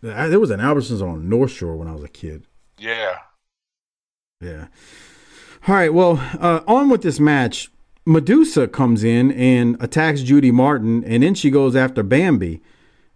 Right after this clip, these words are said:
Speaker 1: And I got real confused here because Medusa, the first two weeks of her debut, she's been a face.
Speaker 2: Wow.
Speaker 1: So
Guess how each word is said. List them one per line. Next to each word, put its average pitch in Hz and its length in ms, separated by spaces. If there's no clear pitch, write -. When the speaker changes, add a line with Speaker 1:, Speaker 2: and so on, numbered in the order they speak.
Speaker 1:
And 139 140
I 240 100
got 262 220
real 202 180
confused 214 480
here 147 160
because 135 300
Medusa, 139 680
the 143 80
first 381 260
two 311 120
weeks 247 220
of 180 100
her 175 140
debut, 160 720
she's 277 280
been 233 140
a 175 60
face. - 520
Speaker 2:
Wow. 110 320
Speaker 1:
So 175 400